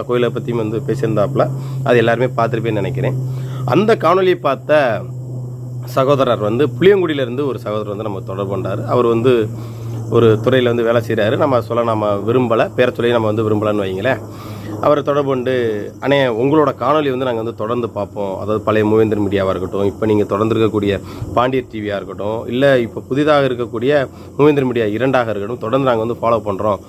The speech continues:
உங்களுக்குன்னு வந்து ஃபாலோ பண்ணக்கூடிய இங்க ஒரு கூட்டம் இருக்குண்ணே. உங்க மேல மதிப்பு மரியாதை வச்சிருக்கக்கூடிய மக்கள் வந்து இங்க நிறைய பேர் வந்து புளியங்குடியில வந்து இருக்காங்க. ஆனா நீங்க பேசின அந்த காணொளி வந்து, நீங்க ரெண்டு பேரும் பேசின காணொளி வந்து இங்க உள்ள மக்களை வந்து மனசை வந்து பாதிச்சிருச்சேனே" அப்படின்னு வந்து அந்த சகோதரர் வந்து சொன்னாரு.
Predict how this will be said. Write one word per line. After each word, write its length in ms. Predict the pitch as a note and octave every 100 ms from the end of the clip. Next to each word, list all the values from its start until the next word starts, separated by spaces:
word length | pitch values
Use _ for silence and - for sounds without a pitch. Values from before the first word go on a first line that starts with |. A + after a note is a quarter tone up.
| - -
உங்களுக்குன்னு 480 | E3+ A3 G3+ G3+ F3
வந்து 540 | D3 D3 D3+ B2+ A2
ஃபாலோ 200 | B2+ C#3+ C3
பண்ணக்கூடிய 280 | B2+ A#2+
இங்க 200 | B2+ A#2+
ஒரு 280 | A#2 G#2+ F#2
கூட்டம் 260 | - F2+ A#2
இருக்குண்ணே. 340 | G#2+ G#2 G2 G2 F2 -
உங்க 200 | B2 C#3+
மேல 160 | D#3
மதிப்பு 280 | D3+ C3+ D#3+
மரியாதை 340 | D#3 C3+ C#3 C3
வச்சிருக்கக்கூடிய 560 | B2+ A#2+ A#2 A#2+ E3 - - -
மக்கள் 240 | A#2+ A#2+ D3
வந்து 180 | C#3
இங்க 120 | D3+ B2
நிறைய 180 | C3+ D#3
பேர் 200 | D3 D3
வந்து 140 | B2+
புளியங்குடியில 420 | B2+ C3 B2 A#2
வந்து 100 | A2+
இருக்காங்க. 420 | A2+ A2 A2+ F#2 G2 F#2 - - -
ஆனா 160 | C#3 E3
நீங்க 240 | D3+ C3+ -
பேசின 300 | F3 F#3 E3+
அந்த 200 | D3 B2
காணொளி 320 | - C#3+ D#3+ C#3+
வந்து, 220 | C3 C3+
நீங்க 160 | B2
ரெண்டு 180 | A#2 A#2+
பேரும் 140 | B2+ A#2+
பேசின 200 | A2+ G#2+
காணொளி 180 | A#2 A2+
வந்து 240 | G#2+ C#3 C#3+ - - -
இங்க 140 | D3
உள்ள 120 | E3+
மக்களை 300 | D#3+ C3+ D3
வந்து 180 | B2+ B2+
மனசை 320 | B2 A#2+ B2 A#2
வந்து 140 | G#2+
பாதிச்சிருச்சேனே" 580 | A2 A#2 G#2+ G2+ G#2 G#2+
அப்படின்னு 360 | G#2 G2+ G2 F#2
வந்து 240 | G2 D#4
அந்த 120 | A#2+
சகோதரர் 360 | G2+ G2+ G2+ G2
வந்து 160 | F#2+ F#2+
சொன்னாரு. 300 | F#2 F2+